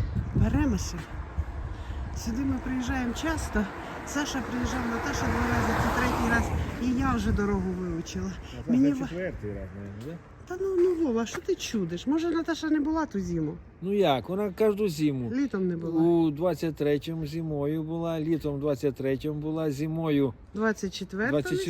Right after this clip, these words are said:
Speaker 1: все?
Speaker 2: і двадцять п'яте.
Speaker 1: Ну,
Speaker 2: Четвертий
Speaker 1: четвертий
Speaker 2: раз.
Speaker 1: раз.
Speaker 2: Да.
Speaker 1: <laughs> От, і, та я вже вивчила дорогу. Мені важче їхати в Краків, як сюди.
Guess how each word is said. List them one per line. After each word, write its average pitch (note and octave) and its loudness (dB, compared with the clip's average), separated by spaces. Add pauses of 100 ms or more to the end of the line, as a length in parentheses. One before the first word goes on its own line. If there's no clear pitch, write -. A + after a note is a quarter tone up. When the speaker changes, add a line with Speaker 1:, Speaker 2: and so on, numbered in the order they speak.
(140)
Speaker 1:
все? G4+ -6
Speaker 2:
і G#3+ 0
двадцять G#3+ 2
п'яте. F#3+ 0
Speaker 1:
Ну, A#3 4
Speaker 2:
Четвертий A3 0
Speaker 1:
четвертий D4+ -2
Speaker 2:
раз. G3+ -6
Speaker 1:
раз. D#3+ -6 (420)
Speaker 2:
Да. G3+ -4
Speaker 1:
<laughs> - -14
От, G3 0
і, G#3 2
та A#3+ -2
я C#4+ 4
вже B3+ 2
вивчила A#3+ -2
дорогу. A3 0
Мені A3 2
важче B3 -2
їхати A3+ 0
в - -18
Краків, C4 0
як G3+ -2
сюди. E3 -4